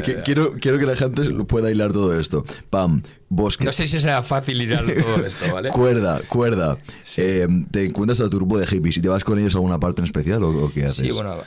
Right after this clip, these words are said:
Speaker 2: era todo como muy gracioso, ¿no? Empecé a acostarme con mujeres que tenían pelo en el sobaco. Eso también era guay, ¿sabes?
Speaker 1: Vale.
Speaker 2: Porque nunca lo, me había pasado.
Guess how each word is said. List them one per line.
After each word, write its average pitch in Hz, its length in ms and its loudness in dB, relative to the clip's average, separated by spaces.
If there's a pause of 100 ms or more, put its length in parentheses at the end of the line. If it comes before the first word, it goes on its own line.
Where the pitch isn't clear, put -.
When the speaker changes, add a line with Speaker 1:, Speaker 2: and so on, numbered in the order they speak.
(100)
Speaker 2:
era 120 220 -8
todo 123 240 -4
como 113 180 -8
muy 104 160 -8
gracioso, 98 360 -10
¿no? 104 80 -10
Empecé 107 180 -10
a 107 60 -4
acostarme 98 340 -8
con 98 140 -4
mujeres 95 320 -6
que 101 80 -8
tenían 90 260 -8
pelo 90 160 -6
en 85 60 -4
el 87 80 -6
sobaco. - 340 -6
Eso - 140 -12
también 101 240 -6
era 90 80 -6
guay, 80 340 -8
¿sabes? 92 200 2
Speaker 1:
Vale. 76 120 0
Speaker 2:
Porque 85 240 -2
nunca 104 220 -4
lo, 98 120 0
me 95 140 -2
había 95 180 2
pasado. 98 480 0